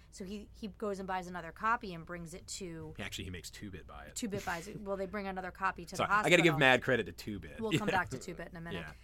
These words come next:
Speaker 1: And, uh, when he, when he comes, when he, he, apparently the nurse gives him back the copy of Gone with the Wind, and there's a, there's, like, a letter that she's, you know, written for him in there from, uh,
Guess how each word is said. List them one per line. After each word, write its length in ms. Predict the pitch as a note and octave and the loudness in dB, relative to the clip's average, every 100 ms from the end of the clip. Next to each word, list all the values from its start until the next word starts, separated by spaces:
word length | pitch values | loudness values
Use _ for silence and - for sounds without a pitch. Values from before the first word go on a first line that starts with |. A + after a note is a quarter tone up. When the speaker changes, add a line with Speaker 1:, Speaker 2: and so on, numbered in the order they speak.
| - - A#3 | -20 -8 -2
Speaker 1:
And, 300 | G#3 G#3 G3+ | 0 2 4
uh, 220 | F#3+ F3+ | 6 4
when 120 | F#3 | 0
he, 160 | F#3+ - | -8 -8
when 140 | G3+ | -8
he 60 | G3 | -8
comes, 220 | F#3+ F3+ G#3 | -8 -12 -10
when 140 | G3 F#3 | -8 -8
he, 160 | F#3 | -10
he, 140 | G3 - | -14 -16
apparently 360 | - A#3 A3 F#3+ | -8 -6 -6 -4
the 100 | F#3+ | -4
nurse 340 | G3 F#3+ - - G3 | -4 -4 -8 -14 -8
gives 280 | A3 G#3 | -6 -6
him 180 | G#3+ F3+ E3+ | -8 -8 0
back 340 | G3 G3 - F#3 | 4 4 2 -8
the 80 | F#3 | -8
copy 580 | - A3 B3+ G3 E3+ - | 0 2 2 -4 -8 -6
of 180 | F3+ E3 | -6 -4
Gone 240 | F#3+ F3 | -2 -2
with 120 | F3 F3 | -4 -8
the 60 | |
Wind, 200 | F#3 G3+ | -6 -6
and 100 | F3 | -6
there's 200 | E3+ D#3 | -8 -6
a, 140 | E3 D3+ - - - - | -6 -6 -12 -20 -12 -6
there's, 160 | F#3+ F3 | -4 -4
like, 160 | E3 - | -8 -6
a 100 | G3 | -6
letter 320 | F3 G#3 A3+ F3+ | 0 0 0 -2
that 180 | E3+ | -6
she's, 320 | - F3+ - - - - - | -10 -12 -12 -18 -20 -20 -16
you 100 | G#3+ | -10
know, 140 | F3 D#3+ | -8 -6
written 300 | F3+ A#3+ G3 | -6 -6 -8
for 180 | - D#3+ | -10 -10
him 340 | E3 D#3+ D#3+ - | -8 -10 -12 -10
in 180 | A#3 B3 | -6 -6
there 360 | D#3+ D#3 D#3 - - | -4 -6 -8 -12 -10
from, 240 | - F#3 F#3 | -4 -4 -6
uh, 60 | - | -10